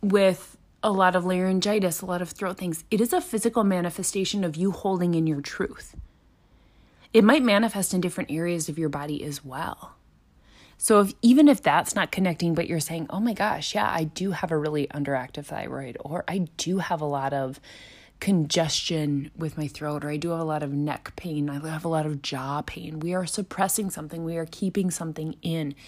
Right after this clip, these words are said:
more kind of tying into that embodiment, how we're embodying, how we're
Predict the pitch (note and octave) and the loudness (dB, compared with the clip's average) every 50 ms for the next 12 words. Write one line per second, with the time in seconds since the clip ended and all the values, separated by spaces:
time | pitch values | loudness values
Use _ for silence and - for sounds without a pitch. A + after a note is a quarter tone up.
0 | - - - - - - - - - F#3 F#3 F#3 F#3+ F#3 F#3 F3+ - F#3+ F3+ F3 | -20 -20 -20 -20 -20 -20 -20 -4 0 2 4 4 4 4 2 0 -2 -2 -2 -2
1 | F3 - - - E3 D#3+ E3 D#3+ D3 D#3 D3+ D3+ D#3 D#3 D3+ D#3 F3 G3+ F#3+ F3+ | -2 -4 -6 -6 -4 -2 -2 -2 -2 -2 -4 -4 -6 -4 -4 -2 0 0 0 0
2 | F#3+ B3 C4+ B3 D#3+ A#2 - - - - - - - - - - - - - E3+ | -2 -2 0 0 0 0 -4 -8 -14 -16 -20 -20 -20 -20 -20 -20 -16 -4 0 0
3 | E3+ E3+ F#3 F#3+ - - F3 E3 - - - D3 D#3 E3+ F3 E3 D3+ C3+ C3+ C3 | 2 2 2 2 2 0 -2 -2 -2 -4 -2 2 2 2 2 2 0 -2 -2 -4
4 | - - - D#3+ D#3+ D#3 D#3+ E3 D#3+ D#3+ - | -6 -4 -4 -4 -2 -2 -2 -2 -2 -2 -4